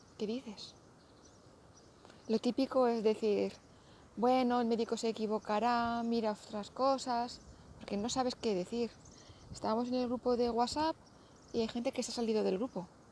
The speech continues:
Y tenemos un grupo de, de WhatsApp, de amigas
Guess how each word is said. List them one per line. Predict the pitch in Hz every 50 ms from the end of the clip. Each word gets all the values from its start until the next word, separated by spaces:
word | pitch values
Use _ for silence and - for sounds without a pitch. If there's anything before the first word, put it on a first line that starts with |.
| - - - - - - - - - - - - - - - - -
Y | 196 -
tenemos | 196 190 214 233 240 -
un | 240 214
grupo | 185 233 226 - 262 277 277 - - -
de, | 214 208 202 190 185 - - - - - - - - - - - - - - - - - - -
de | 202 180
WhatsApp, | 180 180 180 - 254 269 269 - - - - - - - - - - - - - - 226
de | 214 202 185 180
amigas | 175 180 196 208 214 240 269 294 294 - -